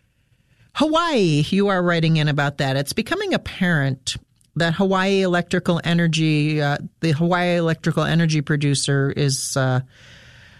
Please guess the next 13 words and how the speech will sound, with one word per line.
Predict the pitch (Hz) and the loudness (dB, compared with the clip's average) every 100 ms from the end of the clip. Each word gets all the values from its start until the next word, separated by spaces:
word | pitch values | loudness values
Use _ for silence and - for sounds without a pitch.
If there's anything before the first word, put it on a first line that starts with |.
| - _ _ _ | -20 _ _ _
uh, | - 135 | -4 -2
because | 165 160 175 165 | -2 0 0 0
of | 156 | 0
adapting | 147 160 156 - 160 151 | 0 0 0 0 0 0
to | 175 151 143 | 0 0 0
green | 151 165 165 | 0 0 0
policies, | - 170 160 156 160 151 143 | 0 0 0 0 0 0 0
did | 165 151 | 0 2
not | 160 165 160 - | 2 2 -2 -6
cut | - 175 165 - | -4 -2 -2 -6
the | 185 156 151 | -4 -2 0
grass | 147 170 160 160 175 - - | 0 0 2 0 -2 -6 -6
down | 165 151 143 139 139 139 | 0 2 2 2 2 0